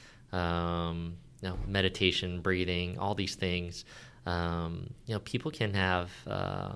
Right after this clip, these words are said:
kind of indefinite benefit. And so I think it's sort of, uh, part of, uh, as we sort of move down the causal ladder, if you're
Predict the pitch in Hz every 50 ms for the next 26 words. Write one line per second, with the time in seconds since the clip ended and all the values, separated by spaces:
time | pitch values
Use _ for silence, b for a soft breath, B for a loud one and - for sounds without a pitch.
0 | 117 117 - - - 110 104 - - - 104 101 95 98 95 92 - 98 - -
1 | - 85 87 90 87 - - 87 87 - 85 95 92 - - - 92 90 87 87
2 | 90 B B B B B B B B B 110 117 - 147 - 143 - - 135 120
3 | 117 117 110 104 - - - - - - 120 98 98 95 95 92 92 90 90 95
4 | - - - - - - - - - - - - - - - - - - - -
5 | - - - - 117 113 110 107 107 107 104 98 101 - - B B B B B
6 | B B - 101 98 95 90 87 85 - - - - - - - - - - -
7 | - - 120 113 120 110 - - 139 117 107 101 104 104 110 104 101 - 104 98
8 | 98 95 95 95 95 95 - - - - - - - - - 98 92 90 - 92
9 | 85 87 92 90 92 92 90 87 90 90 90 - 101 98 95 95 92 92 92 90